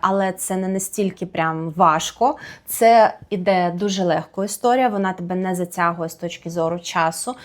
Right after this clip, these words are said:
Немає відчуття, що ти ніяк не можеш просунутись у читанні цієї книжки, хоча вона не досить маленька. Тому я захотіла продовжити знайомитися з творчістю цієї авторки.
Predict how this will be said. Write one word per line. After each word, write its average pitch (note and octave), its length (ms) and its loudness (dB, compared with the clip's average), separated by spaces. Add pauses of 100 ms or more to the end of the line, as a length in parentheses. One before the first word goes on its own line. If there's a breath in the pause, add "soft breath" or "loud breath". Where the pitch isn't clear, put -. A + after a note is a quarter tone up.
(140 loud breath)
Немає G#3+ 280 4
відчуття, F#3+ 420 -2
що - 140 -8
ти F#3 120 -10
ніяк F3+ 300 -2
не F#3 60 -6
можеш F3 240 -6
просунутись E3+ 680 -8
у F3+ 40 -10
читанні E3+ 440 -10
цієї - 280 -8
книжки, F3+ 440 -6
хоча B3+ 280 -2
вона A3+ 340 -2 (280 loud breath)
не G#3 100 0
досить G#3+ 420 2
маленька. F#3+ 540 -2 (240 loud breath)
Тому D4+ 320 2
я A#3 220 4
захотіла G3+ 500 -2
продовжити F3+ 560 0
знайомитися E3+ 640 -4
з - 60 -10
творчістю E3+ 500 -6
цієї E3 280 -4
авторки. D4+ 520 -6